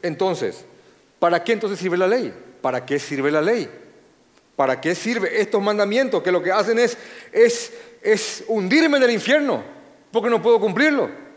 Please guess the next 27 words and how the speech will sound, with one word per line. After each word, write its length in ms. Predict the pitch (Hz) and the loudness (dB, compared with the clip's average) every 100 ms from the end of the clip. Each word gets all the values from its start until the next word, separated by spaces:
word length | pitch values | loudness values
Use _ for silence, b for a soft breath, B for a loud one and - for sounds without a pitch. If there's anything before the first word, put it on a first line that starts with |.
| B B B - | B B B -4
Yo 60 | 175 | -2
recuerdo 420 | 185 196 202 190 | 0 0 2 0
cuando 220 | 165 160 | -2 0
era 120 | 175 | 0
un 120 | 185 170 | -2 -4
joven 240 | 190 185 | -4 -2
evangélico 540 | 180 170 - 214 175 156 | 0 -2 -2 -2 -2 -4
que 80 | 139 | -4
creía 360 | 143 151 165 | -2 0 0
que 80 | 175 | -2
la 80 | 165 | -4
salvación 320 | 180 165 180 | -4 -4 -4
se 100 | 196 | -2
perdía, 460 | 180 165 208 180 180 B B B - | -2 -2 0 -2 -4 B B B -10
yo 140 | 135 | -6
pensaba 460 | 214 220 185 196 190 | -4 -2 0 0 0
que 400 | 185 190 - - - _ _ _ _ _ _ _ _ | -2 -4 -6 -18 -20 _ _ _ _ _ _ _ _
en 240 | 190 180 | -6 -6
ciertas 560 | 156 - 240 240 196 175 196 | -8 -6 -4 -4 -6 -8 -4
horas 180 | 220 | -2
del 180 | 190 175 | -2 -2
día 200 | 175 226 | -2 -2
yo 100 | 190 | -2
estaba 220 | 175 165 | -2 -2
en 80 | 165 | -2
el 60 | 147 | -4
infierno. 340 | 123 113 95 | -6 -8 -8